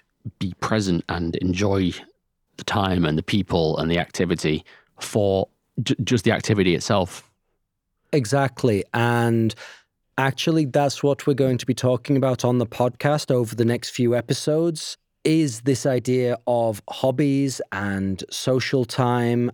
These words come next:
Speaker 2: and how we can approach that from this direction. Because exactly that, time spent with friends is important, but in the, in our modern lives, like, hobbies and social activities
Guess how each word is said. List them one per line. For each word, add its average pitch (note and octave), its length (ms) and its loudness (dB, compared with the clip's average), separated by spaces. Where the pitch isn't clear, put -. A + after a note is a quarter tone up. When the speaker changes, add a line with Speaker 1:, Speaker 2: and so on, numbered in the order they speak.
Speaker 2:
and A2 360 -2
how C3 200 0
we C3+ 200 2
can C3+ 160 0
approach B2+ 480 -2
that A2+ 300 0
from A2+ 440 0
this A2 160 0
direction. A2 720 -2
Because D#3+ 280 0
exactly C#3+ 540 0
that, C3+ 480 0
time D3+ 380 2
spent - 300 -2
with B2 140 0
friends B2+ 420 0
is B2 140 -2
important, A#2+ 600 0
but B2+ 260 0
in C3+ 320 2
the, B2+ 440 0
in C3+ 120 4
our C3+ 140 2
modern C3 500 2
lives, B2 480 0
like, A#2 220 -4
hobbies D3 680 0
and G#2+ 560 0
social - 520 0
activities C3 720 -2